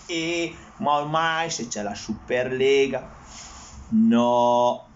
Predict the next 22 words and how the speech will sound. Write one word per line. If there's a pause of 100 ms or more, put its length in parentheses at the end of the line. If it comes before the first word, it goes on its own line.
(120)
no,
io
voglio
credere
intanto
che
ci
sia
ancora
la
nostra
bella
Champions,
che
dobbiamo
continuare (340)
a
lottare
per
raggiungere
questo
obiettivo.